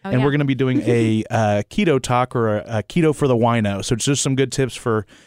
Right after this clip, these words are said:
Speaker 2: you know,
Speaker 1: Mm-hmm.
Speaker 2: the ketogenic diet and, of course, you know, being able to enjoy your wine, kinda your, have your cake and eat it too, essentially.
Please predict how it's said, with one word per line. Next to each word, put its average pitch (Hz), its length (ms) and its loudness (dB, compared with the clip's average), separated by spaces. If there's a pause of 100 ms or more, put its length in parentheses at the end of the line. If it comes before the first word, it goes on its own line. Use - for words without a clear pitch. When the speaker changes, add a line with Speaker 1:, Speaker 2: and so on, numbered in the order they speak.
Speaker 2:
you 127 40 -4
know, 113 200 2
Speaker 1:
Mm-hmm. 95 120 -10
Speaker 2:
the 120 120 -2
ketogenic 139 420 -2
diet 123 380 2
and, 110 120 0
of 101 100 -4
course, 117 380 -2
you 117 60 -2
know, 107 140 -2
being 113 200 -2
able 110 120 -2
to 110 60 0
enjoy 107 240 0
your 107 120 2
wine, 104 360 0
kinda 110 280 -2
your, 101 180 -2 (100)
have 120 140 -2
your 107 100 0
cake 107 220 -4
and 107 60 -2
eat 98 100 -2
it - 60 -10
too, - 160 -2
essentially. 95 540 -4